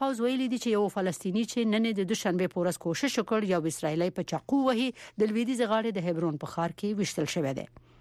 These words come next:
پوځ د حمله کوونکي د حالت په باره کې نور څه نه دي ویلي. جنوبي کوریا پیشنهاد کړی دی چې د جاپان سره یوه دوه اړخیزه غونډه وکړي چې د دواړو هیوادونو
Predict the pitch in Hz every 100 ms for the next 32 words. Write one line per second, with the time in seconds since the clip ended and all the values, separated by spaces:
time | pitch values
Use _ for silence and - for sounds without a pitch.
0 | - - 240 254 220 202 214 202 233 240
1 | 226 180 156 160 156 151 147 165 160 214
2 | - - - 180 190 - _ - 233 185
3 | 143 123 - - _ - - _ _ _
4 | _ _ _ _ _ _ _ _ _ _
5 | - 165 226 240 294 277 269 262 254 233
6 | 233 240 294 202 185 214 214 196 185 180
7 | - 220 190 220 214 185 175 160 - 156
8 | - 226 170 156 208 214 214 220 226 196
9 | 170 147 196 190 170 160 151 156